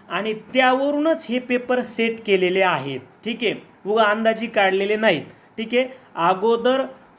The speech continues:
सातही प्रश्नपत्रिका ॲनलाइज केल्या, चारही पर्यायाचे विश्लेषण देणारे व्हिडिओ चॅनलला उपलब्ध आहेत, त्याचं विश्लेषण पहा आणि मग ठरवा तुम्हाला सिरीज जॉईन करायची आहे की नाही. एक तुम्हाला मदत म्हणून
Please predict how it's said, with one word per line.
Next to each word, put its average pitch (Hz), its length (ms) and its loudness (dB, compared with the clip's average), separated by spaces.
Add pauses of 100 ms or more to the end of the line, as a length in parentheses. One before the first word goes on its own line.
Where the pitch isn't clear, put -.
(140)
सातही 220 500 2
प्रश्नपत्रिका 226 920 -2 (120)
ॲनलाइज 220 500 0
केल्या, 240 340 -2 (680)
चारही 214 420 2
पर्यायाचे 214 680 -2
विश्लेषण 220 760 -4
देणारे 202 440 2
व्हिडिओ 165 420 2
चॅनलला 233 420 0
उपलब्ध 233 440 -4
आहेत, 240 120 0 (100)
त्याचं 208 240 -4
विश्लेषण 226 580 0
पहा 233 380 2 (360)
आणि 185 200 -6
मग 214 260 -4 (160)
ठरवा 214 280 4
तुम्हाला 208 540 0 (420)
सिरीज 196 320 0
जॉईन 196 300 0
करायची 185 420 0
आहे 160 220 2
की 175 160 -4
नाही. 165 240 2 (540)
एक 240 280 -2
तुम्हाला 247 280 2
मदत 240 460 2
म्हणून 233 360 0